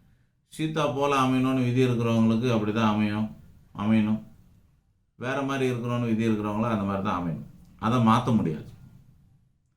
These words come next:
ஆக விதி பொருந்துதான்னு பார்ப்போம். இதுல நிறைய பேருக்கு வந்து இந்த விதி பொருத்தம் பார்க்க தெரியாது. ரெண்டாவது கலத்துற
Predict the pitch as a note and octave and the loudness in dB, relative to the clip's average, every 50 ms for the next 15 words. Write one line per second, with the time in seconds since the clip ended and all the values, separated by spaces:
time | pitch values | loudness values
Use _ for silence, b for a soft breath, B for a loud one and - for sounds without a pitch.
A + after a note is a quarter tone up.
0 | _ _ _ _ _ _ - A2+ B2 C#3+ C3 A#2+ A#2+ C3+ D3 E3 F3 D#3 - C3+ | _ _ _ _ _ _ -10 -8 -6 -6 -4 -4 -4 -4 -4 -4 -4 -4 -4 -4
1 | C3+ C#3 D3 D3 C#3+ C#3+ C#3+ C#3 C#3 C3+ A2+ A2+ F#2+ - - - - - - - | -4 -2 -2 -2 -2 0 0 0 0 -2 -2 -4 -4 -6 -8 -12 -18 -20 -20 -20
2 | - _ - - _ _ _ _ _ _ _ _ _ _ _ _ _ _ _ _ | -20 _ -20 -20 _ _ _ _ _ _ _ _ _ _ _ _ _ _ _ _
3 | _ _ _ _ _ A#2 B2+ C3 C3 B2+ C3 C3 C3+ D3+ D#3+ D#3 D#3 D#3+ D#3+ D#3 | _ _ _ _ _ -10 -8 -6 -4 -4 -2 0 0 0 0 2 2 2 2 2
4 | D3 C#3+ C3+ C3 B2 A#2+ D3 - - - - - - - - - - _ _ _ | 0 0 -2 -2 0 0 -2 -4 -4 -6 -12 -18 -20 -20 -20 -20 -20 _ _ _
5 | - A2+ A#2+ A#2 B2 C#3 C#3+ F3 F3 D#3+ D#3 C#3+ B2+ C#3 B2+ A#2 B2 A#2+ A#2+ A#2 | -4 -2 0 2 0 2 2 2 2 2 2 2 2 0 0 2 2 2 2 2
6 | B2+ A#2 A2+ A#2 A2+ A2 A2+ A2 G#2+ A2 B2+ C3+ - - - - - - - - | 2 0 2 2 4 4 4 4 4 2 0 -4 -6 -8 -14 -20 -20 -20 -20 -20
7 | - _ _ _ _ _ _ _ _ _ _ _ _ _ _ _ _ _ _ _ | -20 _ _ _ _ _ _ _ _ _ _ _ _ _ _ _ _ _ _ _
8 | _ _ _ _ _ _ _ _ _ _ _ _ _ _ _ G#2 A#2 B2 C3 C3+ | _ _ _ _ _ _ _ _ _ _ _ _ _ _ _ -6 -4 -2 0 0
9 | C3 C3 C3 C3 G#2+ F#2 - - - - - - - - B2+ C#3+ D3+ D3+ F3+ F3 | 0 0 0 -2 -2 -4 -4 -8 -12 -16 -20 -16 -4 -2 0 0 0 0 0 0